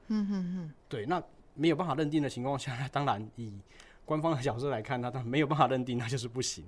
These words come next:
Speaker 2: 但以民众的角度来看的话，会觉得既然没有限制，那应该是要可以。
Speaker 1: 嗯哼。
Speaker 2: 所以这部分，呃，高雄市观光局其实真的也替民众这边，替我们这边做了很多，就是他们其实很努力去召开所谓的跨部会议，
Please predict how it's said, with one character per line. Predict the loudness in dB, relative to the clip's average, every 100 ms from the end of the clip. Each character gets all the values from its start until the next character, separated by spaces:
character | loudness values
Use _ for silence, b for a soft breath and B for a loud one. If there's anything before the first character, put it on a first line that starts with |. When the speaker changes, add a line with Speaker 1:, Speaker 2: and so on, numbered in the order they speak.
| -4
Speaker 2:
但 | 0
以 | 2 2
民 | 0
众 | 0 2
的 |
角 | 2 0
度 | 0
来 | -2
看 | -2 -6
的 | -4
话， | -2
会 | -2
觉 | -4
得 | -8 -8 -6
既 | 2
然 | 2
没 | 4 0
有 | -2
限 | -2 -4
制， | -4 -4
那 | -4 -2
应 | -2
该 | -2 -2
是 | -2 -2
要 | -2
可 | -4 -12 -12
以。 | -10 -6
Speaker 1:
嗯 | -6 -6 -10
哼。 | -12
Speaker 2:
所 | 0 2
以 | 2
这 | 2
部 | 2
分， | 4 4 2 0 B B -8
呃， | -2 0 0
高 | 2
雄 | 0
市 | 0
观 | 0 0
光 | 0
局 | -2 -6 -8
其 | -6
实 | -8 -6
真 | -6
的 | -4 -6 -10 -20 -12
也 | -8 -8
替 | -10 -6 -4 -4 -6 -12 -8
民 | -6 -4
众 | -4 -4
这 | -4
边， | -4
替 | -2 -2
我 | -2
们 | -4
这 |
边 | -4 -4
做 | -2 -2
了 | -2
很 | -6 -8 -8 -8
多， | -6 -4
就 | -4
是 | -6
他 | -6 -6
们 | -4
其 | -4
实 |
很 | -4 -4
努 | -4
力 | -6
去 | -8 -6
召 | -2 -2
开 | -2 -6
所 | -4 -4
谓 | -6
的 |
跨 | -4 -6
部 | -4 -6
会 | -4 -6
议， | -6